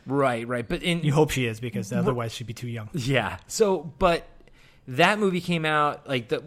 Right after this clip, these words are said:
Speaker 1: so the Linda Carter movie that they show in the class of nineteen eighty-four is called
Speaker 2: Bobby Joe and the Outlaw.
Speaker 1: All right. So Class of eighty-four came out in eighty-two. So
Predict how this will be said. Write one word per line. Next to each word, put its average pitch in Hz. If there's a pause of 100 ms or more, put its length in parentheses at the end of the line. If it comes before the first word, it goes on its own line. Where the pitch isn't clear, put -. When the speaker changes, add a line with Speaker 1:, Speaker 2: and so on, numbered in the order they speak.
(140)
Speaker 1:
so 139
the 123
Linda 156
Carter 185
movie 139
that 120
they 120
show 139 (120)
in 170 (280)
the -
class 139
of 139
nineteen 139
eighty-four 127
is 107
called 120 (680)
Speaker 2:
Bobby 156
Joe 151
and 131
the 127
Outlaw. 107 (100)
Speaker 1:
All 143
right. 127 (160)
So 147
Class 160
of 185
eighty-four 165
came 143
out 139
in 135
eighty-two. 131
So -